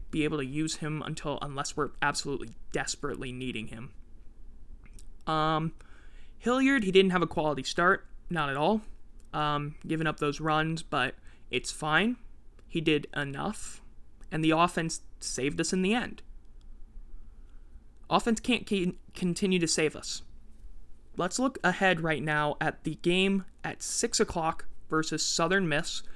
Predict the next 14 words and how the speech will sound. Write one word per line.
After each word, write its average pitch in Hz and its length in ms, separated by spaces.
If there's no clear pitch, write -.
Gonna 170 160
be 160 100
a 143 40
great 170 380
atmosphere 160 520
at 160 80
that 165 180
game. 175 280
Uh, 143 240
you 147 100
know, 135 220
what - 180
with 160 220
the 151 240